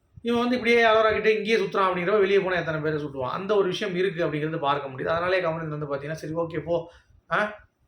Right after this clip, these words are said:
இங்க இருக்கிறது ஜாலியா இருந்துட்டு எல்லா பொருளும் யூஸ் பண்ணிட்டு போங்கிறது தான் கமருதீனுடைய பிளான். அவர் அப்படியே அவன் வந்து ஃபைனல் வரைக்கும் போயிடலாம் அப்படின்னு சொல்லி ஒரு பிளான். வி ஜே விஷால் அடி போனா அதே மாதிரி வந்து பாத்தீங்கன்னா பிளான் பண்றாப்புல.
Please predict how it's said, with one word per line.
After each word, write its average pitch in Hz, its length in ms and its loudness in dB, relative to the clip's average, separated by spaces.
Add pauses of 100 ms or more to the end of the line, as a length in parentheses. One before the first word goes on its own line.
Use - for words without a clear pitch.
(960)
இங்க 143 180 -6
இருக்கிறது 170 260 0
ஜாலியா 175 220 4
இருந்துட்டு 175 380 0 (380)
எல்லா 165 260 0
பொருளும் 180 320 -2
யூஸ் 180 100 -4
பண்ணிட்டு 170 280 -6
போங்கிறது 156 320 -2
தான் 196 160 -2
கமருதீனுடைய 185 640 -4
பிளான். 214 240 0 (240)
அவர் 190 180 2
அப்படியே 190 220 2
அவன் 180 140 2
வந்து 170 220 0
ஃபைனல் 170 120 0
வரைக்கும் 170 260 0
போயிடலாம் 156 340 2
அப்படின்னு 135 140 -12
சொல்லி 185 160 -2
ஒரு 160 120 -2
பிளான். 180 240 0
வி 180 80 -4
ஜே 175 100 -2
விஷால் 165 260 -2
அடி 156 120 0
போனா 143 200 -6
அதே 139 160 -4
மாதிரி 135 280 -8
வந்து 135 160 -14
பாத்தீங்கன்னா 135 300 -12 (500)
பிளான் 262 240 0
பண்றாப்புல. 151 440 -4